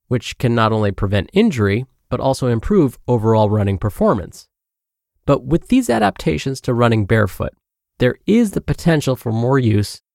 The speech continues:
of the Achilles tendon. More Achilles tendon use means more chances for injury in that part of the body. So a team of researchers conducted a meta-analysis to see if our modern-day running shoes are partially to blame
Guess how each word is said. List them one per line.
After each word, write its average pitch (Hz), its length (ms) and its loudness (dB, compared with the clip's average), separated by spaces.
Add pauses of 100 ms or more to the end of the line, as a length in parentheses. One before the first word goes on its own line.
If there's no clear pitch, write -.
(140)
of 101 140 0
the 110 160 0
Achilles 170 480 0
tendon. 98 460 0 (600)
More 107 300 2
Achilles 196 500 0
tendon 107 400 2
use 101 320 0 (480)
means 117 240 -2
more 127 160 2
chances 113 460 -2
for - 160 -6
injury 139 500 2 (340)
in 143 220 -8
that 202 240 -2
part 107 220 -2
of 92 80 -4
the 98 80 -6
body. 104 400 -6 (920)
So 147 260 0
a 131 100 -4
team 220 280 -2
of 185 140 -4
researchers 113 640 -4
conducted 107 580 -4
a 95 60 -6
meta-analysis 113 960 -2
to 104 100 -10
see 113 220 -4
if 92 120 -6
our 104 120 -2
modern-day 170 560 0
running 160 320 0
shoes 113 340 -2 (400)
are 107 100 -4
partially 208 600 -4
to - 100 -4
blame 120 580 0